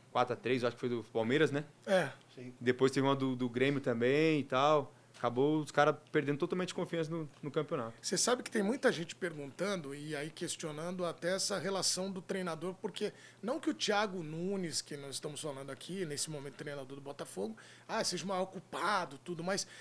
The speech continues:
Speaker 2: é que nesse momento que você tá aqui pra gente participar, fazer o programa, tem essa questão do Botafogo que eu acabei de falar aqui brincando, mas que ele falou uma coisa no domingo e na segunda se reposicionou. É, também tem isso, que você olha assim, o elenco, ele falou que o elenco tá fragilizado mentalmente, né?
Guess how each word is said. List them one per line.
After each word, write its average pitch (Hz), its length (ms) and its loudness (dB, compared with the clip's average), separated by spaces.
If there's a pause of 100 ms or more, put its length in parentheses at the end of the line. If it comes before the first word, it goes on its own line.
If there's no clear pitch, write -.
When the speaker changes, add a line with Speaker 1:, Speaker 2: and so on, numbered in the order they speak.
(160)
Speaker 2:
é 160 120 -8
que 269 320 -4
nesse 208 340 2
momento 196 260 -2
que - 80 -8
você 180 120 -2
tá 156 160 -6
aqui 165 240 -6
pra 156 200 -8
gente 151 200 -10
participar, 170 580 -2
fazer 156 240 -6
o - 20 -6
programa, 165 480 -4 (300)
tem 220 140 0
essa 220 180 0
questão 208 320 -2
do 220 80 0
Botafogo 208 680 -4
que 240 300 -2
eu 165 100 2
acabei 165 320 -2
de 156 100 -8
falar 160 280 -2
aqui 160 140 -6
brincando, 165 400 -4
mas 208 120 -4
que - 100 -8
ele 180 80 -2
falou 185 560 2
uma 208 160 2
coisa 185 240 -2
no 185 80 -6
domingo 190 380 -2
e - 20 -2
na 226 120 -4
segunda 208 340 -2
se 196 100 -2
reposicionou. 226 680 -2 (400)
É, 180 360 0
também 311 300 4
tem 220 300 0
isso, 233 200 -2
que - 80 -4
você 196 120 2
olha 196 220 2
assim, 190 180 2
o 196 80 0
elenco, 185 240 -2
ele 180 60 -4
falou 196 200 -6
que - 80 -4
o - 20 2
elenco 202 240 -4
tá 190 140 -4
fragilizado 190 720 -4
mentalmente, 185 800 -4
né? 131 120 -12